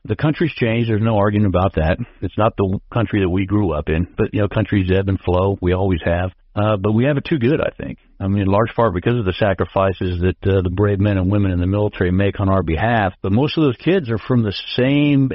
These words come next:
eighty-four, eighty-six percent of them are from the same military families. And, and I think part of that is because they wanna be like mom or dad, and, uh, it, it's seen as a viable employment opportunity, but a lot of kids don't.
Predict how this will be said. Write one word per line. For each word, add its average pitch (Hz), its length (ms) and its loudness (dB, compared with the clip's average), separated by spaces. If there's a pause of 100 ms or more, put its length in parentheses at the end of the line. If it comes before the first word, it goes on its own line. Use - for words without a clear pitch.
eighty-four, 135 800 -2
eighty-six 139 640 -4
percent 139 500 -2 (140)
of 110 140 -2
them 131 240 2
are 98 100 0
from 127 260 2
the 104 80 0
same 127 340 0
military 113 480 0
families. - 480 -4 (320)
And, 127 140 0
and 123 120 0
I 131 80 0
think 151 160 -2
part 151 180 2
of 147 60 2
that 151 140 2
is 123 60 -4
because 117 280 -2
they 123 100 2
wanna 127 200 0
be 123 120 0
like 117 180 0
mom 120 220 2
or 104 40 -2
dad, 123 320 2 (320)
and, 101 280 -2
uh, 101 360 0
it, - 120 -8
it's 98 160 -6 (100)
seen 117 180 2
as 95 120 -2
a 95 60 0
viable 101 440 0
employment 104 400 0
opportunity, 127 640 -2
but 101 100 0
a - 20 0
lot 113 140 2
of 110 60 -2
kids 110 280 -2
don't. 113 260 0